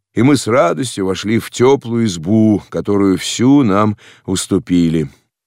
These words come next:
Чаю в харчевне нельзя было достать, но и тут помог нам хозяин. Под горою, недалеко от нас, жил знакомый ему купец. Он пошел к нему с Евсеичем, и через час мы уже пили чай с калачами,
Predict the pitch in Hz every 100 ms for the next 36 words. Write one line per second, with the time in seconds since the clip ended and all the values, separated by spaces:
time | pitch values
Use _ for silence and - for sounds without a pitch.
0 | _ _ _ - - 123 143 156 139 123
1 | 123 - 135 123 120 110 - - 151 165
2 | 135 143 113 107 107 110 - 170 165 -
3 | - - 135 175 202 - 135 120 117 110
4 | 135 139 120 127 131 113 107 104 101 90
5 | 160 147 120 107 98 107 127 139 - _
6 | 98 95 113 107 175 135 - 123 175 -
7 | _ 107 123 196 170 127 123 170 190 151
8 | 135 131 156 131 151 117 98 87 - -
9 | _ - 175 120 107 - 117 104 - 107
10 | 104 101 92 104 101 - 160 190 180 135
11 | 156 127 208 208 135 135 117 110 - -
12 | 170 196 160 - 107 165 135 117 107 -
13 | 135 151 127 - - 120 139 135 117 -
14 | 117 113 104 - 113 113 113 107 92